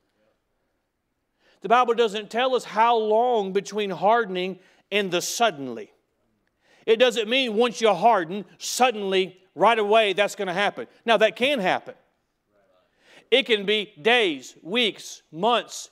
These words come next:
years, decades. But then all of a sudden, the Bible says, "shall suddenly be destroyed."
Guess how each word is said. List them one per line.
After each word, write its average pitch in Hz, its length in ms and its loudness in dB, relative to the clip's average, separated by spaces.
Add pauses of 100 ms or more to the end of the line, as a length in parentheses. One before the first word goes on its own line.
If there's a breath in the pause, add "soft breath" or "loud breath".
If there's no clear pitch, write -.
(100)
years, 180 640 -2 (220)
decades. 190 800 -4 (2500)
But 196 220 -2
then 285 440 0
all 269 520 4
of 202 100 -4
a 196 80 -2
sudden, 214 540 -2 (2500)
the 175 120 0
Bible 220 440 2
says, 147 760 -2 (600)
"shall 185 340 0
suddenly 254 680 -4
be 214 300 -2
destroyed." 208 880 -2